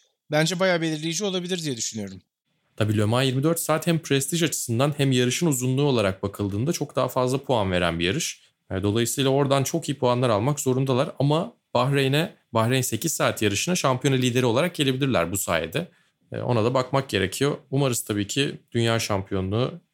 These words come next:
Speaker 2: G T Amatör'de gelir onlar için.
Speaker 1: Evet, böylece biz de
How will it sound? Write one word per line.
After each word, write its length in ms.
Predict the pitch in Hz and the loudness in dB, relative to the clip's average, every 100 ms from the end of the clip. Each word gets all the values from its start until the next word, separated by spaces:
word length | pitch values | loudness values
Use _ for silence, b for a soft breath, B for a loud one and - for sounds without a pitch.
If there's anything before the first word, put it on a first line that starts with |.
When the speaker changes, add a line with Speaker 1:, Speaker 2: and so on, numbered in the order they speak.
| _ | _
Speaker 2:
G 200 | - 107 | -4 -4
T 180 | - 107 | -2 -2
Amatör'de 720 | 101 101 110 98 113 127 - _ - | 0 0 0 -2 0 -4 -6 _ -4
gelir 500 | 110 110 - - _ _ | -2 -2 -4 -10 _ _
onlar 260 | 92 90 85 | -6 -4 -4
için. 260 | - - - _ _ _ - | -6 -8 -10 _ _ _ -4
Speaker 1:
Evet, 160 | 190 - | -4 0
böylece 360 | 190 180 185 185 | -2 0 -2 -2
biz 200 | 156 151 | -2 0
de 280 | 190 175 | 0 -2